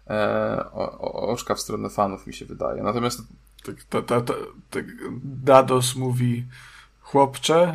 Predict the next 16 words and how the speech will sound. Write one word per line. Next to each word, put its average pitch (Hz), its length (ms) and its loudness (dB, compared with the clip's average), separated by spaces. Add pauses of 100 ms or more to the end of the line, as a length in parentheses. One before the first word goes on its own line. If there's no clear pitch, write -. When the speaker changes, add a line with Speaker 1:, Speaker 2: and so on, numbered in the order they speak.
Speaker 2:
a 120 160 -4
za 127 140 -4
Atreus 127 520 0
odpowiada: 139 340 -4 (400)
„Tato, 294 280 6
ja 254 120 8
już 254 160 6
nie 339 60 0
jestem 294 320 6
chłopcem! 151 680 6 (320)
Jestem 330 240 -2
nastolatkiem, 339 680 10
jestem 262 240 2
dorosły”. 196 680 6
Speaker 1:
<laughs> - 120 -10
Tak. - 260 4